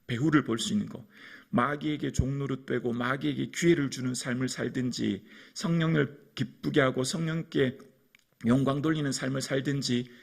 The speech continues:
둘 중에 하나의 삶이 우리가 결정되기 때문입니다.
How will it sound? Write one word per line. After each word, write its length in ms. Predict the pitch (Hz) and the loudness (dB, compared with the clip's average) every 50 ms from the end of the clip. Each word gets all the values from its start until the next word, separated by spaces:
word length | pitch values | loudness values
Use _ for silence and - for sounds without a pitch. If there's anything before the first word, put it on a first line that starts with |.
| - - _ _ - | -20 -20 _ _ -2
둘 200 | - 190 208 202 | 2 2 4 4
중에 200 | 208 - 202 208 | 4 4 6 6
하나의 360 | 196 160 151 147 143 147 147 | 4 4 2 2 2 2 2
삶이 300 | 143 - - 135 135 135 | 0 -2 -2 -2 -2 0
우리가 320 | 127 127 127 131 - 131 127 | 0 0 0 2 2 2 2
결정되기 600 | - 135 135 - - 147 143 143 139 123 131 - | 4 2 2 4 2 0 2 0 -2 -2 -2 -4
때문입니다. 680 | - 123 127 131 127 120 - - - - - - | -4 -4 -4 -4 -4 -6 -8 -10 -12 -14 -16 -16